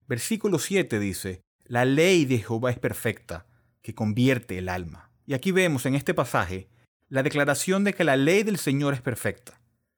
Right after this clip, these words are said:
Se podría decir que la ley del Señor es intachable. Todo lo que se necesita para la salvación del hombre y la revelación de Dios está perfectamente contenido en su palabra. No necesitas nada más. Si faltara algo del canon,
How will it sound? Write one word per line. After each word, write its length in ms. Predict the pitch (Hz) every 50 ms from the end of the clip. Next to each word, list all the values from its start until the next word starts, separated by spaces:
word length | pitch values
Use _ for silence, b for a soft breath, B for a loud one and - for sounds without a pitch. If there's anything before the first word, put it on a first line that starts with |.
| _ _ _ _ _
Se 160 | _ - 131
podría 320 | 127 139 120 131 139 160 175
decir 460 | 185 160 123 - - 160 156 156 -
que 100 | - 156
la 140 | 135 123 127
ley 180 | 131 143 170
del 140 | 185 196 175
Señor 380 | - 165 143 143 143 143 143 143
es 160 | 135 - -
intachable. 880 | 160 160 160 147 - 131 123 - - 127 123 117 101 95 85 82 - _ _ _ _
Todo 260 | - 185 185 202 202 214
lo 120 | 214 202
que 100 | - 160
se 140 | - 156 143
necesita 640 | 139 127 - 127 - - 180 180 143 - 113 - -
para 120 | 120 120
la 120 | 120 120
salvación 480 | - - 123 123 120 107 - 139 131 143
del 160 | 156 156 147
hombre 400 | 147 143 131 110 104 98 92 - b b b b b
y 80 | - 120
la 100 | 120 117
revelación 600 | 113 120 113 117 113 110 - - 143 143 147 160
de 100 | 165 156
Dios 400 | 156 151 135 113 - - - b b b b b
está 260 | b 120 - - 127 -
perfectamente 760 | 135 120 - 170 165 165 - 170 160 165 165 151 - 139 127
contenido 540 | - 139 127 123 - 120 127 131 139 131 120
en 60 | 104
su 140 | - - 104
palabra. 520 | - 92 87 85 82 82 85 - - _ _ _ _ _ _ _ _
No 300 | - 127 127 143 160 175
necesitas 560 | 170 - - 123 - - 143 131 - 110 92
nada 180 | 110 107 107 101
más. 400 | 90 69 - 90 - - - _ _ _ _ _ _ _
Si 140 | - - 123
faltara 520 | - 135 127 123 - 170 180 208 196 196
algo 240 | 185 156 131 131 120
del 140 | 120 123 123
canon, 480 | - - 147 120 101 101 101 110 113